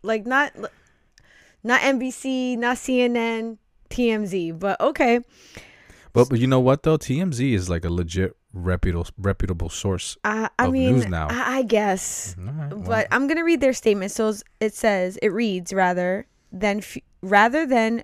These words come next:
Speaker 1: further each parent's desire to keep their children safe from the potentially horrific consequences of drug abuse and other high-risk behavior, H B O's television drama Euphoria chooses to misguidedly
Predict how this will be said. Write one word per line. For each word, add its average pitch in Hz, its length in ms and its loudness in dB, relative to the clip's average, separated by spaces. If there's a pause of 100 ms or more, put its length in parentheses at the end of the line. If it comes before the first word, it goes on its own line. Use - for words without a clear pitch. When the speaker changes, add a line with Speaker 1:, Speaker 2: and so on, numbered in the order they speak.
Speaker 1:
further 226 480 0
each - 280 -8
parent's 214 340 -6
desire 190 400 0
to - 140 -14
keep 196 240 -12
their 214 180 -4
children 214 400 -4
safe 180 440 -4 (380)
from 214 440 -4 (400)
the 196 140 2
potentially 226 540 -2
horrific 214 540 0
consequences 208 640 -4
of 185 120 -2
drug 190 240 2
abuse 190 500 -2
and 202 260 -6
other 214 240 4
high-risk 214 520 0
behavior, 180 440 -2 (120)
H 208 280 2
B 247 100 -2
O's 254 140 -2
television 220 560 -2
drama 185 320 0
Euphoria 185 720 0 (420)
chooses 233 600 0
to - 120 -6
misguidedly 214 880 0